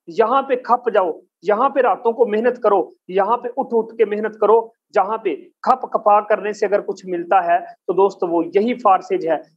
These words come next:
जहाँ आपको हंड्रेड परसेंट दिया जाता है, जहाँ आपको सौ का सौ परसेंट दिया जाता है।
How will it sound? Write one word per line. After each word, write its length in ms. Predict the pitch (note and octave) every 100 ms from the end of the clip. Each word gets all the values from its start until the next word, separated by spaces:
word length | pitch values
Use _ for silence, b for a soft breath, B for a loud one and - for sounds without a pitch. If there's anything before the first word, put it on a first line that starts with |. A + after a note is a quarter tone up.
| _ -
जहाँ 240 | F3+ G3 G#3+
आपको 260 | E3 - F3
हंड्रेड 440 | - G3 F#3 G3
परसेंट 380 | F3 - F#3+ F3+
दिया 160 | E3+ E3
जाता 300 | D#3 D#3 D#3
है, 180 | D3+ - _ _ -
जहाँ 320 | G3 A#3 B3
आपको 480 | G#3 G#3+ - E3+ - -
सौ 380 | _ - A3 B3+
का 120 | B3+
सौ 320 | A#3 - A#3+ C#4+
परसेंट 380 | C4+ A#3+ A#3+
दिया 220 | G3 G3+ G3+
जाता 340 | F3 E3 F3
है। 180 | D#3